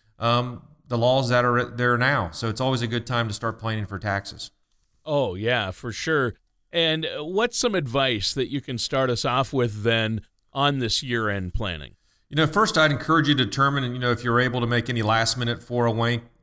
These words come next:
Speaker 1: you know, four oh one K contributions. You know, all your contributions are typically done throughout the year, but one thing to consider would be if you have room in your,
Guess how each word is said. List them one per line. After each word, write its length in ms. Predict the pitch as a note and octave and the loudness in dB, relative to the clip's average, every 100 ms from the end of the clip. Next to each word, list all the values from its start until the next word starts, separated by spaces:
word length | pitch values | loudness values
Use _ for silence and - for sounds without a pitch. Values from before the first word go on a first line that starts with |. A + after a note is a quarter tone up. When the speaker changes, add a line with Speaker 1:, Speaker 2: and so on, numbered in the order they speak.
| _ - | _ -18
Speaker 1:
you 120 | B2 | -6
know, 240 | A2 G#2+ G#2 | -2 -2 -2
four 220 | - B2 | -4 -2
oh 40 | A#2+ | 0
one 200 | A#2 G#2+ | 0 -2
K 240 | A#2 A2+ | 0 0
contributions. 920 | A2+ A2+ G#2+ G#2 A2+ A2 G#2+ G#2+ - - _ _ _ _ - | 0 -4 -4 -4 -4 -4 -6 -8 -10 -14 _ _ _ _ -2
You 60 | |
know, 100 | A#2+ | 4
all 160 | C3 D#3+ | 6 6
your 160 | D#3+ | 6
contributions 720 | D#3 D3+ D3 C3 A#2 C3+ C3 A#2 | 4 4 2 2 0 0 0 -4
are 80 | |
typically 400 | A2 C#3+ C#3+ C3 | -2 -2 -2 -4
done 300 | A#2 A#2+ B2 | 0 2 0
throughout 400 | A2+ A2+ A2+ A#2+ | -2 0 2 2
the 80 | A#2+ | 0
year, 380 | A2+ B2 D3+ D3+ _ - _ - | -2 0 -2 -6 _ -20 _ -4
but 120 | A#2+ | 0
one 200 | B2+ C3+ | 0 0
thing 240 | C#3 C#3+ | -2 -2
to 100 | B2+ | 0
consider 380 | B2 A#2+ - C3+ | 0 0 2 2
would 160 | C#3+ A2+ | 2 0
be 260 | B2+ C3 | 0 0
if 140 | C3 B2 | -2 0
you 80 | |
have 160 | A#2+ A2 | 0 2
room 240 | A#2 C3 | 0 2
in 60 | C3 | 0
your, 180 | A#2+ | -2